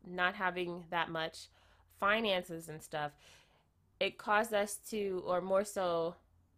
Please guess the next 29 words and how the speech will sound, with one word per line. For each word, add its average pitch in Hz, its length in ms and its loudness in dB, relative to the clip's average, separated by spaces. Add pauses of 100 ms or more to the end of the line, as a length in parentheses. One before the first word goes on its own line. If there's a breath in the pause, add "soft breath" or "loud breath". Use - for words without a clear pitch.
it 269 200 4
caused 359 240 2
us 254 140 0
both 185 280 2
at 175 160 -2
the - 60 -6
time 170 640 -2 (120)
to 170 340 -6
kind 180 160 -4
of 170 80 -8
have 170 180 -2
a 160 40 -8
kind 160 260 -6
of 147 120 -14
mindset 156 480 -4
of 147 100 -12
some 151 180 -16
sort. 143 340 -10 (880 soft breath)
But 190 420 8 (200)
with 196 180 -2
my 196 140 6
partner, 202 880 6
it 196 160 2
was, 196 180 -2
like, 165 320 2
to 202 120 -4
the 160 140 -2
tenth 175 360 -6
degree. 165 560 -6